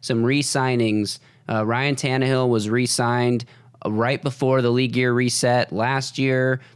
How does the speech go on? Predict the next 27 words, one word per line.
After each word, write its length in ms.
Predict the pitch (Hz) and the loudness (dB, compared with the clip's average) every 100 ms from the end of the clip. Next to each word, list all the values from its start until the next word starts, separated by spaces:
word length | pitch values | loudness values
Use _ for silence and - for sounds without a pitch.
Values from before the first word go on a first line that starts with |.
| - | -2
Derrick 240 | 123 117 | -2 0
Henry 260 | 117 123 120 | -2 0 0
was 160 | 107 - | 0 -2
franchise 460 | 127 120 123 120 | -4 -2 -2 -2
tagged, 480 | - 123 123 123 107 | -2 -2 0 -2 -2
I 120 | 104 | -4
think, 340 | 120 123 117 - | -4 -4 -6 -6
the 80 | |
day 280 | 95 113 127 | -2 0 2
of 180 | 131 139 | 2 0
the 80 | 135 | 0
deadline 460 | 127 135 139 139 | 0 2 2 2
or 60 | 113 | 2
maybe 180 | 113 120 | 2 2
the 80 | 110 | 2
day 140 | 117 | 0
before 260 | 110 123 127 | 0 2 2
the 80 | |
deadline. 460 | 123 123 127 131 123 | 2 2 2 0 0
So 320 | - 107 98 - - - | -2 -2 -4 -8 -18 -4
all 160 | 123 170 | -2 0
these 220 | 202 185 | 0 0
things 240 | 175 165 | 2 2
are 60 | 147 | 2
gonna 180 | 147 135 | 0 -2
start 260 | 143 127 | 0 0
happening. 640 | 131 127 127 117 117 110 | 0 0 0 2 2 0